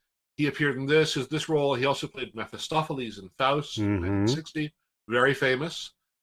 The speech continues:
Speaker 1: Uh, and he seems to be, um, close to the center of the German cultural elite as just about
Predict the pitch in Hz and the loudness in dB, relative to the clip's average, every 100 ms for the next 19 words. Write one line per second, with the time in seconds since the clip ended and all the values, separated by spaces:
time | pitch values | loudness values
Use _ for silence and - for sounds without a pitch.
0 | _ 147 135 135 135 120 139 175 - 190 | _ 2 4 2 0 -4 -4 -2 -2 -2
1 | 170 175 156 147 139 - 185 233 214 - | 0 2 2 2 -2 -2 2 4 2 -2
2 | 190 156 165 143 135 120 - - 131 117 | -2 0 0 0 0 -2 -6 -6 -6 -6
3 | 104 143 139 135 127 110 107 104 - - | -8 -4 -4 -4 -6 -4 -6 -8 -10 -6
4 | 170 156 101 - 185 196 202 | -6 -6 -10 -2 2 2 0